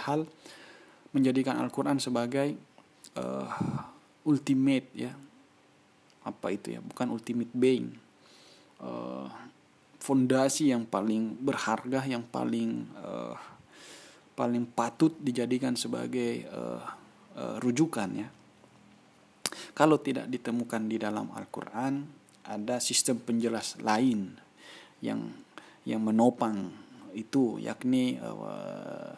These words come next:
ya, saya, saya sebut kemarin ada as-, as-sunnah, ada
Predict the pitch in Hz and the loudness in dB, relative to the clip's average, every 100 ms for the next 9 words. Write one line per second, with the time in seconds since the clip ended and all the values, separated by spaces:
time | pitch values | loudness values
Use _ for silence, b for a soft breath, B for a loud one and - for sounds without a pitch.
0 | - - 107 - - - - 117 113 123 | -12 -8 -8 -10 -16 -6 -2 0 0 0
1 | 117 120 117 117 123 123 117 117 - 113 | 2 0 0 0 0 0 -2 -2 -2 -2
2 | - - - - - - 120 - - 127 | -2 0 0 0 -2 -4 -4 -2 4 4
3 | 123 104 B B B - - - - 110 | 4 2 B B B -20 -20 -20 -8 0
4 | 117 | 0